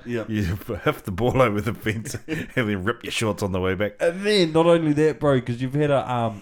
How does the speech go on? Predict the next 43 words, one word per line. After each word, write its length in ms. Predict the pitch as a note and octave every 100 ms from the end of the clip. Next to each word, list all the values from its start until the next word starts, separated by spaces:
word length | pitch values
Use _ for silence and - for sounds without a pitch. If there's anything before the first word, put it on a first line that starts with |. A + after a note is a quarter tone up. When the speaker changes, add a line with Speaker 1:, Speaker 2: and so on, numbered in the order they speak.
| -
Speaker 1:
a 60 | A2+
little 220 | A#2 G#2+
chipping 600 | - D#3+ E3 D#3+ D3 B2+
station 500 | - D#3 B2 - A2+
set 180 | G2 A#2
up 220 | G2+ -
too 240 | - C3+ A#2
with 120 | G2
the 80 | G#2+
golf 200 | - B2
Speaker 2:
<laughs> 120 | D#3+
Speaker 1:
club 180 | B2+ A#2
and, 240 | D#3 C3 -
Speaker 2:
Yeah. 340 | G2+ - A#2 - E3+
Speaker 1:
and, 240 | A#2+ A2+ G#2+
um, 520 | G#2+ A2 G#2 G2 G2+ _ -
a 80 | -
little 260 | A2 A#2 G2
target 560 | G2 B2 C3+ D3 C#3 B2
to 80 |
try 260 | A#2+ A#2+ A2
and 80 | G#2+
hit 180 | A2 F#2+
there, 240 | B2 C#3+
you 160 | A2 F#2+
know. 140 | G#2
Speaker 2:
Yeah, 320 | B2+ C3+ A2+
yeah, 160 | F2+ G2 -
yeah. 120 | F#2
Speaker 1:
And, 200 | B2 A#2+
um, 440 | A#2 A2+ G#2+ G2+ G2
my 140 | A2
first 260 | A2+ A2 -
question 340 | A#2+ - A#2
was, 160 | A2 A2
"Oh, 400 | - G3 G2+ F#2+
has 100 | A2
anyone 400 | D3 D#3 D3+ D3
chipped 240 | C#3 D#3 -
it 40 | D#3
over 220 | D#3 C#3
the 100 | C3+
fence?" 420 | G3 A#3 A#3 -